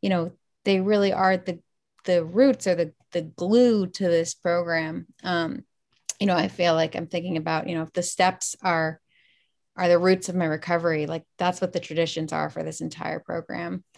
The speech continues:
Um, and they're so good <laughs> and they're what, you know, what has kept this program alive and, you know, flourishing for so long. And it's, you know, there are a million twelve-step programs.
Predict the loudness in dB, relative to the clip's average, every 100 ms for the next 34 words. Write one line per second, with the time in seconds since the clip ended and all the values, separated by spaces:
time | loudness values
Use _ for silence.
0 | _ _ _ 0 2 2 0 -6 -10 _
1 | _ _ _ 2 6 6 4 6 8 6
2 | 4 4 6 6 4 0 -2 -8 -12 -20
3 | -10 -2 0 2 0 2 2 0 -2 -2
4 | -2 -2 -4 -4 -4 -4 -6 -4 -2 -2
5 | -6 -2 -2 -2 -2 0 2 0 0 -2
6 | -2 0 2 2 2 0 -4 -6 -2 -2
7 | -4 -14 _ _ _ _ _ -4 -2 0
8 | -2 -6 -8 2 6 6 6 2 0 -4
9 | -2 -2 -2 -4 0 2 4 4 2 4
10 | 4 4 2 -2 -4 -2 -2 -2 -6 -4
11 | -2 -2 -2 -4 0 2 4 4 4 2
12 | 0 -6 -4 -2 0 -2 -6 -4 -4 -2
13 | -2 -2 -6